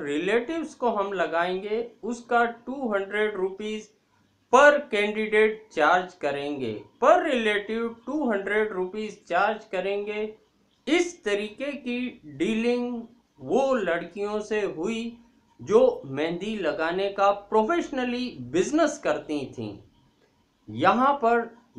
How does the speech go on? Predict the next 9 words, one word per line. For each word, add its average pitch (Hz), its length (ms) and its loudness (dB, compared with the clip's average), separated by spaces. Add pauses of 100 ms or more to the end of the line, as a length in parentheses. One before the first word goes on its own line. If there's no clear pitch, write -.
(120)
जब 285 340 6 (640)
मेहंदी 196 520 2
लगाने 185 480 2
का 185 180 0
दिन 185 280 -4
आया 160 380 0 (720)
तो 185 80 -6
वो 240 220 2
लड़कियाँ 190 600 0